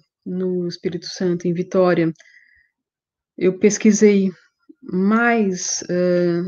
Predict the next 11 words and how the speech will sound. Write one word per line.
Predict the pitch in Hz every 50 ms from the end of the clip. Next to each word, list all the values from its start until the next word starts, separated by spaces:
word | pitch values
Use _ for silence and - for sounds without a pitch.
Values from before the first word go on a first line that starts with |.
| 185 - -
história | - - - - 208 202 202
da | 190 196 190 185 185
arte | 190 - - - - - 202 185
barroca | 185 175 170 180 190 202 202 190 190 226 226 - 277 302 302 - - -
brasileira | 180 180 185 185 185 196 185 180 185 185 185 185 180 170 180 175 _ _ _ _ _ _ _ _ _ _ _ _ _
do | - 175 190 196
que | - -
medieval. | 220 214 208 185 - 190 185 180 185 170 175 196 240 262 254 - _ _ _ _ _ _ 233 214
Eh, | 160 160 170 170 160 147 147 143 - - 165 165 165 - - -
na | -
verdade, | 151 165 165 165 139 160 175 185 202 202 196 190